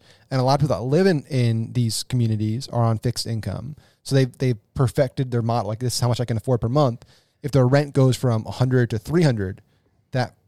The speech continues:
they can't afford it, but they can't do anything because it costs ten, twenty thousand dollars to pick up a trailer and move it. So they can't move it. So a lot of people, and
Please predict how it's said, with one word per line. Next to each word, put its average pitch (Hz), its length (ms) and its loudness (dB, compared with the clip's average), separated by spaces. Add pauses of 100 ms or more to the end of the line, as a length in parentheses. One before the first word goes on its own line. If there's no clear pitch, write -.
(100)
they 127 100 -2
can't 127 200 0
afford 190 300 2
it, 113 180 -4 (360)
but 151 100 0
they 151 100 4
can't 139 300 0
do 165 140 4
anything - 260 -2 (200)
because 131 380 2
it 117 160 -10
costs 135 440 0 (100)
ten, 131 400 0 (140)
twenty 135 260 0
thousand 123 440 0
dollars 120 480 0
to 113 240 -2 (100)
pick 131 180 -2
up 131 160 -2
a 123 40 -8
trailer 120 340 -2
and 107 100 -2
move 147 260 2
it. - 220 -8 (340)
So 127 420 4
they 127 100 2
can't 143 360 -2
move 131 300 4
it. 104 240 -6 (380)
So 139 200 4
a 131 40 6
lot 131 280 2
of 214 80 -2
people, 123 360 0
and 135 260 -2